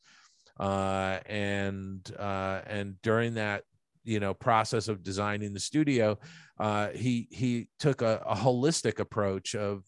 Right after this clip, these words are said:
not only designing the buildings, but designing the interiors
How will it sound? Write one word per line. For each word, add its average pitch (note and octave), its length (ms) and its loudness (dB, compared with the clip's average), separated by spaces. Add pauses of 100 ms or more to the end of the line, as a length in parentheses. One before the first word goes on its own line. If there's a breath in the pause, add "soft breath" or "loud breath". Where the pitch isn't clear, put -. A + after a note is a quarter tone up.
not A#2 420 -4
only A#2 160 2
designing A2+ 640 -2
the G2+ 80 0
buildings, C#3+ 640 0
but G#2+ 260 -6
designing G2+ 540 -2
the G2 160 -6
interiors B2+ 960 2